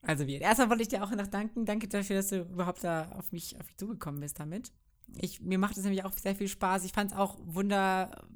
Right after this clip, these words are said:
wunderschön mit euch, also auch euch Zuhörern, ähm, mal zu treffen, als wir in Berlin auf der I G X waren.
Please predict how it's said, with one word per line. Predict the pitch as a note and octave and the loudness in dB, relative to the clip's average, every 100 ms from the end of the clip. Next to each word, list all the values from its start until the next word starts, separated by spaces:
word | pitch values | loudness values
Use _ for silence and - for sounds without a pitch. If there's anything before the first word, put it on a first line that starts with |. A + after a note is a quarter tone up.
| - | -8
wunderschön | F#3+ G3+ G3 G3+ G3 | 0 2 2 2 2
mit | F#3+ | 2
euch, | F3+ F3 F3+ - - - - - F3 | 0 0 -2 -8 -20 -20 -20 -8 0
also | F3 | 0
auch | F3 | 0
euch | F3 E3+ - | -2 -2 -2
Zuhörern, | A#3+ C4 A3+ G3+ G3+ G3 G3 | -2 2 2 2 2 2 2
ähm, | F#3+ F3 F3+ G3 | 0 -2 -2 -2
mal | F#3 F3+ | 0 0
zu | - F3+ | -2 -4
treffen, | - G3+ G3+ F#3 - - - - | -2 -2 0 -2 -4 -16 -12 -6
als | F#3 F#3+ | -4 -2
wir | F3+ | 0
in | F3+ | 0
Berlin | F3 G#3 G#3 F3+ | 0 2 2 0
auf | F3 - | -4 -6
der | F3+ E3+ D#3+ E3 F3+ | -6 -4 -4 -6 -6
I | |
G | - G3 | -4 -4
X | G3 - | -2 -2
waren. | F3+ E3+ E3+ | -2 -2 -4